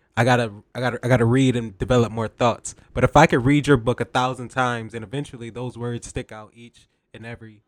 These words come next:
time as bullshit. But the moment I'm continuously reading a new experience, it's like reading a, a Harry Potter book or reading, reading something that you don't know. It, it's a story. You're, you're believing it 'cause you want something spiritual to happen to you.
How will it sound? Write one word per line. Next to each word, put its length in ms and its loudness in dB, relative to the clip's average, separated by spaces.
time 420 -10
as 260 2
bullshit. 520 -14
But 140 -4
the 80 0
moment 340 4
I'm 120 0
continuously 600 -2
reading 300 -4
a 60 -2
new 240 0
experience, 580 -4
it's 100 -20
like 200 -8
reading 440 -14
a, 60 -12
a 60 -8
Harry 240 -6
Potter 340 -4
book 320 -20
or 140 -10
reading, 460 0
reading 280 8
something 300 -4
that 180 -10
you 60 -12
don't 280 -4
know. 180 -6
It, 380 -10
it's 140 -4
a 80 -4
story. 520 4
You're, 220 -8
you're 140 -6
believing 400 -2
it 280 -6
'cause 180 -10
you 80 -14
want 180 0
something 300 -8
spiritual 440 -8
to 60 -6
happen 300 2
to 40 -4
you. 160 -12